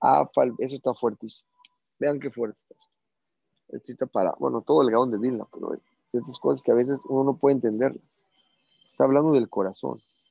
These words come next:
"Mishe Libotov Bemidata Bitajón", una persona que tiene un buen corazón en la mirada de Bitajón, Afal Pisho Vera la Verot Hamurot,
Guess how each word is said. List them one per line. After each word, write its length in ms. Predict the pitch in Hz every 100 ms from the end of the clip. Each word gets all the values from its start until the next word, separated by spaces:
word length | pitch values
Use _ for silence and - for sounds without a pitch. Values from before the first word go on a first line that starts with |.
| _ _ _
"Mishe 520 | 131 165 180 - 175
Libotov 800 | 151 131 123 143 139 - 135 127 _ _
Bemidata 640 | 113 107 113 110 123 - 117
Bitajón", 680 | 110 113 - - 127 175 _ _ _ _ _ _
una 180 | 143 151
persona 560 | - 123 113 131 123 110
que 80 | - -
tiene 360 | 120 120 117 - _ -
un 240 | 135 131
buen 240 | 123 123 123
corazón 540 | - 113 104 117 107 - _ _ _ _ _ _ _ -
en 240 | 120 113
la 120 | 113 113
mirada 280 | 110 120
de 80 | 131
Bitajón, 680 | 120 - 110 - 120 139 180 _ _ _ _ _ _ _
Afal 560 | 123 147 - - 123 123 -
Pisho 540 | 143 131 - 127 120
Vera 320 | 120 135 135
la 160 | 127 123
Verot 380 | 117 113 127 - -
Hamurot, 460 | - 117 120 -